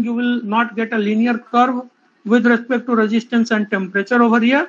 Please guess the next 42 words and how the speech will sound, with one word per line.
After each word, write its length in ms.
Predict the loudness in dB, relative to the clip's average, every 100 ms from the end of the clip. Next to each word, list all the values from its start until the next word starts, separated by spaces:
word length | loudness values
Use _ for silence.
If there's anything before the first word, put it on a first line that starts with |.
| _ _ _ -10
आपका 220 | -8 2
ये 140 | 2 2
कर्व 280 | 0 2
लीनियर 380 | 2 2 2 0
नहीं 180 | 0 0
होगा, 200 | 0 0
ये 260 | 0 -2 -2
थोड़ा 180 | -2 -2
सा 180 | -2 -4
बाद 320 | -2 -2 0
में 140 | -4
कर्व 340 | 0 0 0 -6 _ _ _ _ _ _ -6
बन 140 | -4
जाएगा, 280 | -2 -2 -2
ये 160 | -2
ऊपर 420 | -4 -6 -10 -6 -6
की 140 | -2
ओर 160 | 0 0
ऐसे 180 | -4
शिफ्ट 320 | -8 -8 -8 -6
हो 100 | -6
जाएगा, 300 | -6 -10 -20 _ _ _ _ _ -4
ठीक 140 | 0
है? 220 | 0 -2 _ _ _ 0
So, 100 | 0 0 -8 _ _ _ -14
that 340 | 0 2 2
is 140 | 0 -2 -6 _ _ _ _ -2
out 140 | 0
of 100 | -2
the 140 | -2 0
range। 340 | 2 2 -2 -10 _ _
अ, 40 | -14
आप, 400 | -8 -6 -8 _ _ _ _
आप 140 | -12 -12 -2
कोई 220 | 0 2
भी 280 | 2 0 -4
ऑपरेटिंग 540 | -4 -4 -2 0 2
डिवाइस 340 | 2 2 0 -2
होता 200 | -6 -4
है, 60 |
that 200 | 0 0 0
will 180 | -2